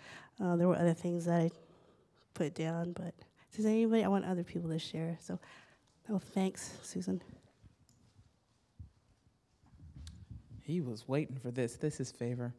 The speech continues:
Speaker 2: Um, are there any opinions? He said, "You apologize for taking up space,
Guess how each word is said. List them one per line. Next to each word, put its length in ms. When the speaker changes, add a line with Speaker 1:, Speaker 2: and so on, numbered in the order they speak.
Speaker 2:
Um, 480
are 60
there 160
any 220
opinions? 540
He 60
said, 300
"You 100
apologize 720
for 120
taking 400
up 100
space, 800